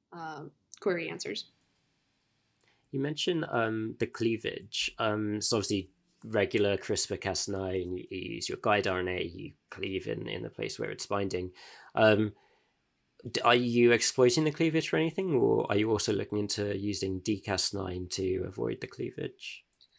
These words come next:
Speaker 1: That's a great question. We've talked a little bit about using D Cas nine. Um, so the, for those who aren't familiar, D Cas nine is basically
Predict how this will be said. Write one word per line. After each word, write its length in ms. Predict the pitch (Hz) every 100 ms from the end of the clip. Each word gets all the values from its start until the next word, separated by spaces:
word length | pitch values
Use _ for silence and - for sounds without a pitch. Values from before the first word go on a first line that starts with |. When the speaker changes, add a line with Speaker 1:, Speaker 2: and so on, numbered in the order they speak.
| _ -
Speaker 1:
That's 180 | 233 -
a 60 |
great 320 | 240 - 196 190
question. 320 | 185 175 160
We've 280 | 214 220 - _
talked 300 | - 247 -
a 60 | 226
little 240 | 202 202
bit 140 | 196 180
about 220 | 170 -
using 220 | 180 170
D 140 | 165
Cas 260 | 165 160 -
nine. 280 | 160 160 165 _ _ -
Um, 200 | 175 160
so 140 | 202
the, 180 | 185 180
for 160 | - 185
those 220 | 180 175
who 120 | 185 175
aren't 160 | 165
familiar, 280 | 175 165 165
D 140 | 170
Cas 240 | 165 170 -
nine 180 | 165 165
is 120 | 160
basically 560 | 165 160 - 156 147